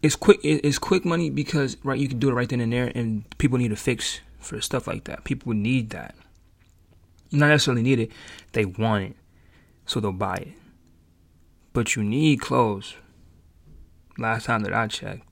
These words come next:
you need clothes. So,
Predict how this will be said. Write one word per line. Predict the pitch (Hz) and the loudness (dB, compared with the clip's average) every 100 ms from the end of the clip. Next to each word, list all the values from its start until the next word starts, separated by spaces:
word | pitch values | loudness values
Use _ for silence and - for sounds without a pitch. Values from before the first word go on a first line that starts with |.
| _ _ _ - - - - - - - | _ _ _ -20 -20 -20 -20 -20 -20 -8
you | 113 | -2
need | 113 131 123 | 2 2 2
clothes. | - 95 - - - - - - - - - - | -4 -8 -10 -14 -20 -20 -20 -20 -20 -20 -20 -18
So, | - 95 95 - | -10 -10 -10 -14